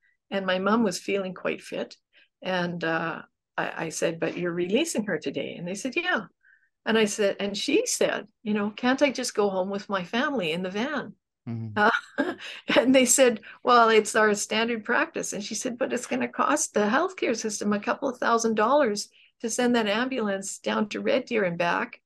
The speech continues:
Speaker 1: um, when, you know, I could just go in the van." And they said, "Well, we'll have to make you sign a waiver." And she was like, "Please." <laughs> So she signed the waiver.
Speaker 2: <laughs>
Speaker 1: And, you know, everything was fine. Now, maybe they'd done that as a precautionary measure, but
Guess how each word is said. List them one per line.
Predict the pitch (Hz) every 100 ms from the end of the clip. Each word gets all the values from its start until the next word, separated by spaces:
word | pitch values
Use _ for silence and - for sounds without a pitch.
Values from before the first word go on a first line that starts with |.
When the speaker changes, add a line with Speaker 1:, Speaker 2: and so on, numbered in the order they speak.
| _ _ _ _
Speaker 1:
um, | 214 226 226 226 - _ _ _ _
when, | 233 254 254 247 247 _ _ _ _ _
you | 240
know, | 240 226
I | 240 240
could | 262 262 254 _ _ _ _ -
just | 240 -
go | 277 277
in | 262
the |
van." | 247 262 349 254
And | 147 - _ _ 214
they | 208
said, | 185 180
"Well, | 180 175 175
we'll | 156
have | 156 156
to |
make | 165 165 165
you | 156
sign | 170 175
a | 165
waiver." | 175 214 214 175
And | 175
she | 185
was | 196 208
like, | 185 - -
"Please." | 277 453 508 226 165 254
<laughs> | - 453 440 359
So | 240 240 175
she | - _ _
signed | 185 -
the | 240
waiver. | 208 175 269 147 165 - -
Speaker 2:
<laughs> |
Speaker 1:
And, | 165 - _ 247 - _ _ _ _
you | 320
know, | 240
everything | 254 277 285 262
was | 262 -
fine. | 277 294 -
Now, | 240 262
maybe | 311 311
they'd | 285 220
done | 247 254
that | 233 208
as | 202
a | 208
precautionary | - - 233 226 214 214
measure, | 214 254 262 170
but | 196